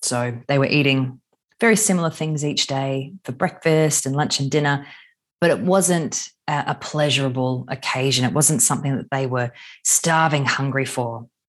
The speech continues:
So I thought that was curious, and I noted that down. Something else that came up along the way also, we did a couple of sessions at school, was that this person had been in quite an intense long-term relationship,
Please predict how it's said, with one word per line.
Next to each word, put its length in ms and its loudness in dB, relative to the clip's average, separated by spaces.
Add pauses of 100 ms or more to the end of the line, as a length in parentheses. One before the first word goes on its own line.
(180)
So 420 2 (220)
I 20 -4
thought 300 -2
that 140 -2
was 140 0
curious, 680 -4 (100)
and 340 -2 (300)
I 80 -2
noted 300 0
that 160 -4
down. 480 0 (1900)
Something 420 4
else 300 4
that 340 0 (280)
came 580 -2
up 260 -4
along 520 2
the 80 2
way 360 0
also, 520 -2
we 120 -4
did 160 -2
a 160 -6
couple 220 -2
of 100 -2
sessions 460 -2
at 100 -6
school, 500 0 (640)
was 180 4
that 220 0
this 160 2
person 340 4
had 220 2
been 180 0
in 260 0 (160)
quite 400 2
an 80 2
intense 520 -2
long-term 500 0
relationship, 720 0